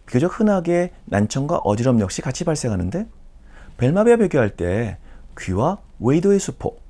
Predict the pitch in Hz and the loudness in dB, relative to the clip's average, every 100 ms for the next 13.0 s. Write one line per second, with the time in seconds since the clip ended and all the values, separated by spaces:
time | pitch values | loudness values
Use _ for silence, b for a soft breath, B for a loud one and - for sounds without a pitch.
0 | - - - - - 80 98 165 B B | -20 -20 -20 -14 -8 -4 -4 -4 B B
1 | B 104 120 131 156 156 175 - 110 120 | B 0 0 0 -4 -2 -2 0 0 0
2 | 123 117 107 120 131 107 117 110 101 110 | 0 0 0 -2 -2 -2 -2 -2 -2 -2
3 | 98 85 82 139 226 - - - 87 85 | -2 -2 -2 -2 -2 -8 -20 -12 -6 -4
4 | 85 85 - - 196 - - - - - | -4 -6 -6 -8 -8 -10 -12 -14 -20 -20
5 | - - - - - - - - B B | -20 -20 -20 -20 -20 -20 -20 -20 B B
6 | B B - 120 208 247 240 226 214 208 | B B -2 2 4 4 4 4 4 2
7 | 208 120 120 156 131 147 135 139 101 87 | 2 2 2 0 0 0 0 0 -2 -2
8 | 90 107 110 - b b - 98 151 196 | -4 -2 -4 -8 b b 0 2 2 0
9 | 185 180 120 101 87 156 226 - b b | -2 0 0 0 0 -2 -4 -10 b b
10 | - 131 185 220 214 160 127 120 - 135 | -4 2 4 4 2 2 0 0 -2 -4
11 | 143 B - 98 131 180 165 151 156 135 | -4 B -4 0 2 2 2 0 0 -2
12 | 135 156 170 - 87 87 127 180 107 143 | -4 -6 -10 -8 -6 -2 -2 0 -2 -2